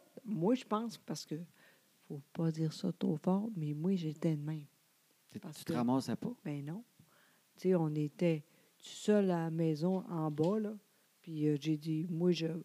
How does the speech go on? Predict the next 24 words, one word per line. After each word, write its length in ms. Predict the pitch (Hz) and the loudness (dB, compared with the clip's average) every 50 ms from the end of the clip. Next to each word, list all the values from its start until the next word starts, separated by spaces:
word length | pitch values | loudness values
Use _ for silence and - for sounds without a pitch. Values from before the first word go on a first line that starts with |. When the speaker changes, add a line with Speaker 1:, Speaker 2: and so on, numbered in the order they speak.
| - _ _ - | -12 _ _ -8
Speaker 1:
mais 240 | 185 156 156 160 165 - _ | -6 -4 -4 -4 -4 -8 _
quand 220 | - 254 285 285 240 - | -6 -4 -4 -4 -4 -4
tu, 140 | - 185 165 - 254 262 | -6 -6 -6 -6 -8 -8
à 100 | 202 165 | -4 -4
la 60 | 165 | -2
maison 460 | 165 175 190 190 180 175 170 214 233 220 | 0 2 2 2 2 2 2 0 0 -2
tout 120 | - - | -4 -8
seul, 480 | - - - 226 240 233 208 175 160 160 | -2 2 4 4 4 4 2 0 0 -2
là. 180 | 165 170 175 165 | -2 -4 -4 -4
Speaker 2:
Quand 120 | 127 131 | -4 -2
t'as 120 | 127 - 135 | 0 4 6
déménagé 540 | 135 135 135 147 151 156 143 135 117 147 175 | 6 8 8 8 6 6 6 6 4 2 0
de 40 | |
chez 180 | - - 120 123 | 0 0 0 0
vous, 180 | 117 117 139 135 | 2 2 6 8
là, 140 | 139 180 190 | 8 8 8
c'était 200 | - - 123 110 | 6 2 -2 -2
clean. 240 | - 117 123 117 101 - _ 180 | 0 -2 -2 -2 -4 -6 _ -12
Speaker 1:
Ouais. 160 | 170 175 170 - _ _ _ _ _ _ _ _ _ - | -12 -10 -12 -12 _ _ _ _ _ _ _ _ _ -6
Speaker 2:
Ah 180 | 190 185 - - - - | -4 -4 -4 -4 0 2
ah! 180 | 185 202 165 - - - _ _ _ _ _ _ _ _ _ _ _ - | 4 4 2 0 -4 -12 _ _ _ _ _ _ _ _ _ _ _ -2
Speaker 1:
Mais 180 | 185 190 196 190 | 0 0 2 2
même 360 | 190 214 247 262 254 214 196 | 0 0 -2 -2 -2 -2 -2
là, 200 | 196 214 220 | -2 -2 -2